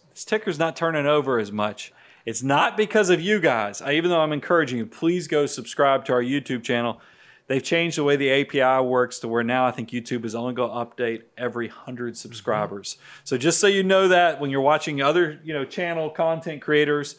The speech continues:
Speaker 1: they have changed the rules on us, so we're all adjusting, but I'd still use that moment. I'd love to turn over a hundred people just as fast as we were turning over one person
Speaker 2: Love it.
Speaker 1: in the future. So thanks so much. I'm your host, Brian Preston, Mister Bo Hansen. Money Guy team,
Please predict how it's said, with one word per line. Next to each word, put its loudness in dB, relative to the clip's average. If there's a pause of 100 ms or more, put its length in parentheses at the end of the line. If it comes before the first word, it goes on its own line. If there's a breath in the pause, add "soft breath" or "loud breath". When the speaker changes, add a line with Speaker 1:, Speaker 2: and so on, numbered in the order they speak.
(560 loud breath)
Speaker 1:
they 2
have 0
changed 2
the 8
rules 8
on 4
us, 2
so 2
we're 6
all 6
adjusting, 2
but 2
I'd 0
still 0
use -4
that 2
moment. 0
I'd 0
love 2
to -4
turn -2
over 0
a -4
hundred -4
people -2 (300 loud breath)
just -4
as -6
fast 2
as -8
we -2
were 0
turning -4
over 2
one -2
person -4
Speaker 2:
Love -2
it. -14 (200 loud breath)
Speaker 1:
in -8
the -8
future. -8
So -6
thanks -2
so 2
much. 2
I'm 0
your 2
host, 0
Brian 0
Preston, 0
Mister -8
Bo 2
Hansen. -4 (320 soft breath)
Money 0
Guy 2
team, -2